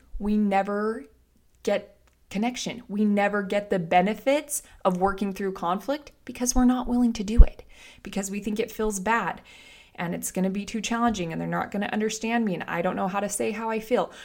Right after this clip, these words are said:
right? We have all of these little micro things that keep us from doing conflict. But when you don't do conflict, you also don't get connection. You don't get greater understanding.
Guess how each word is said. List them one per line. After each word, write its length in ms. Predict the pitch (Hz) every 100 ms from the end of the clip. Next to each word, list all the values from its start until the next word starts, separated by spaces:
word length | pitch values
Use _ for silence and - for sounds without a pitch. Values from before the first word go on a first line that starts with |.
| - -
right? 220 | 202 -
We 140 | 208
have 220 | 190 196
all 200 | - 190 202
of 80 |
these 200 | 202 190
little 320 | 190 196 202 190
micro 460 | 180 190 - 202
things 560 | 185 - 170 190 240 247
that 160 | 180
keep 240 | - 208 196
us 160 | 202
from 180 | - 190
doing 260 | 190 190 185
conflict. 720 | 175 170 185 262 320 - - _ _ _ -
But 100 | 247
when 180 | 247
you 200 | 254 269
don't 300 | 220 233 247
do 120 | 254 247
conflict, 640 | 208 202 233 302 311 - - -
you 160 | 220
also 220 | 233 247
don't 180 | 233 240
get 140 | 240 -
connection. 520 | 233 262 - 175 185 - -
You 100 | 226
don't 160 | 226
get 140 | 233 226
greater 260 | 226 226
understanding. 720 | 226 226 220 214 226 220 -